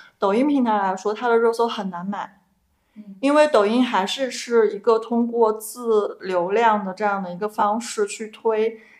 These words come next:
Speaker 1: 它的相关的一些内容，然后最终这个内容的热度能拱上去，它就能到了。嗯，嗯，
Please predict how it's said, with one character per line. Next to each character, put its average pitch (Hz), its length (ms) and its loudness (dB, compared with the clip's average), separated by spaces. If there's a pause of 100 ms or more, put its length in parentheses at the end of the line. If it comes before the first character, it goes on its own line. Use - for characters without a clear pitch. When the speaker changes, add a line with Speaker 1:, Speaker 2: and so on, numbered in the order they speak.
(120)
Speaker 1:
它 220 160 0
的 190 240 2
相 214 300 0
关 214 180 4
的 196 80 -4
一 196 80 -6
些 220 140 -6
内 226 240 0
容， 180 300 -4
然 185 100 -4
后 220 140 -4
最 247 180 -6
终 247 180 0
这 254 140 -2
个 214 280 0
内 262 140 2
容 202 200 0
的 214 100 -2
热 254 180 2
度 233 180 -6
能 214 200 -4
拱 226 240 -2
上 190 180 -8
去， 196 240 -12
它 196 160 -8
就 196 140 -6
能 190 220 -8
到 202 240 2
了。 - 180 -6 (320)
嗯， 202 400 0 (600)
嗯， 196 360 0